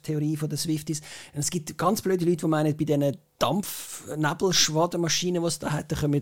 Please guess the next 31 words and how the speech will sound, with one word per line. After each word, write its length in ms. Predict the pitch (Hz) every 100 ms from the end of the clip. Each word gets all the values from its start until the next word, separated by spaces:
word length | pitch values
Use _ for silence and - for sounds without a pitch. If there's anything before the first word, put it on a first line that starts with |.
| - -
Trockenshampoo 760 | 170 202 165 - 139 147 156
raus. 160 | 110 117
Ich 120 | 127
weiss 200 | 147 156
leider 200 | 208 160
nicht, 140 | 165 147
was 120 | 170
Trockenshampoo 540 | 170 156 156 165 151
<laughs> 20 | 165
genau 200 | 156 156
ist, 160 | 196
aber 160 | 170 147
das 280 | 143 - 156 147
hilft, 360 | 254 233 -
glaub 200 | 175 180
ich, 60 | 175
nicht, 320 | 175 196 190
wenn 120 | 165
man 160 | 165 151
will, 100 | 151
das, 340 | 151 143 - - - - - - - - - 156
ähm, 540 | 135 143 139 139 147 -
äh, 100 | 139
äh, 380 | - 143 -
äh, 40 | 139
Dingsfrisur, 720 | 151 156 - - 131 143 147
also 220 | 147 139
eine 120 | 135 127
schöne 240 | 147 147
Frisur 360 | - - 143 135
haben. 160 | 123